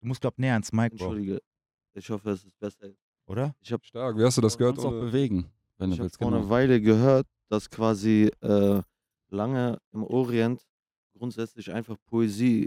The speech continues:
Speaker 2: äh, das Ding war.
Speaker 1: Mhm.
Speaker 2: Und, ähm, ich denke, das ist halt einfach das Ding heute, also nur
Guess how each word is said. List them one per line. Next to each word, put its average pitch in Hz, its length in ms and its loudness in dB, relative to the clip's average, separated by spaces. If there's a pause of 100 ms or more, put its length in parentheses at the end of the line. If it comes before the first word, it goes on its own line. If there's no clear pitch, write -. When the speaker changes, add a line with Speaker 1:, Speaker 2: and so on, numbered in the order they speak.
(120)
Speaker 2:
äh, 98 400 -2 (340)
das 101 180 -6
Ding 123 260 2
war. 107 260 -2 (360)
Speaker 1:
Mhm. 90 240 -16 (100)
Speaker 2:
Und, 104 320 -8 (140)
ähm, 98 460 -4
ich - 100 -20
denke, 117 260 -6
das 107 140 -4
ist 98 160 -20
halt 104 220 -6
einfach 101 360 -10 (460)
das 104 200 -6
Ding 110 300 -2 (200)
heute, - 480 -6 (240)
also 98 500 -8 (220)
nur 104 380 -2